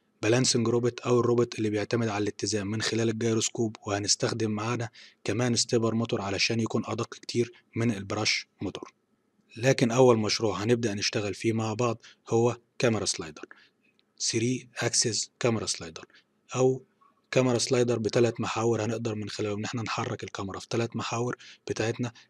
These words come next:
اللي هو الإكس والواي والزي. زي ما واضح أمامكم دلوقتي، أنا بقدر أحرك الكاميرا بتاعتي في تلات محاور، تقدر تتحرك بشكل خطي، وكمان أقدر أثبتها على الهدف اللي أنا بصوره زي ما واضح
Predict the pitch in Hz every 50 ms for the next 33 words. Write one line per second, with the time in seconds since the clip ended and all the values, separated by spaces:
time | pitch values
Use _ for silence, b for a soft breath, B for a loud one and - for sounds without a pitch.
0 | _ - 101 101 107 113 120 123 123 113 - 120 127 - - - - - - _
1 | _ _ _ _ _ - 113 104 104 107 110 117 117 117 117 113 - _ _ _
2 | 113 110 104 - - 90 82 - _ _ _ - 110 120 123 120 117 110 113 113
3 | 113 107 - - 104 107 110 120 - - 104 104 101 110 113 113 - - 127 B
4 | B B B - - 117 120 113 120 113 107 107 98 92 - - - - 113 113
5 | 117 117 117 101 - - 113 107 101 101 95 - - - 95 92 - - B B
6 | B B B - - - - 113 117 117 - 113 107 - - 117 123 123 127 127
7 | B B B B B B _ - 131 117 117 110 - - - - - 113 104 98
8 | 95 92 92 - - 123 123 - 127 - - 131 127 - - 127 110 - - 104
9 | 113 123 127 123 113 120 113 110 101 - 107 101 101 110 107 - - 104 107 113
10 | 117 107 - - 123 120 113 - 120 117 123 123 127 120 123 - - 120 120 127
11 | 131 135 139 B B B B B B _ - 101 113 123 127 120 113 117 117 117
12 | 117 - - -